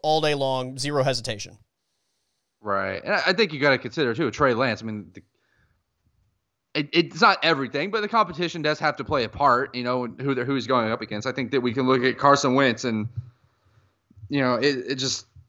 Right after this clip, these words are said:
Speaker 2: who's, I mean, obviously was close to being at the peak of, you know,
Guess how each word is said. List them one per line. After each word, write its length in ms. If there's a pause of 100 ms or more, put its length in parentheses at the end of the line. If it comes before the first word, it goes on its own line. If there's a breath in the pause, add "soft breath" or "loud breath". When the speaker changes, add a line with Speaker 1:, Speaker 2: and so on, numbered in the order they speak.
(420)
Speaker 2:
who's, 440
I 80
mean, 200
obviously 460
was 380 (1160)
close 520
to 100
being 220
at 100
the 100
peak 400
of, 400
you 120
know, 260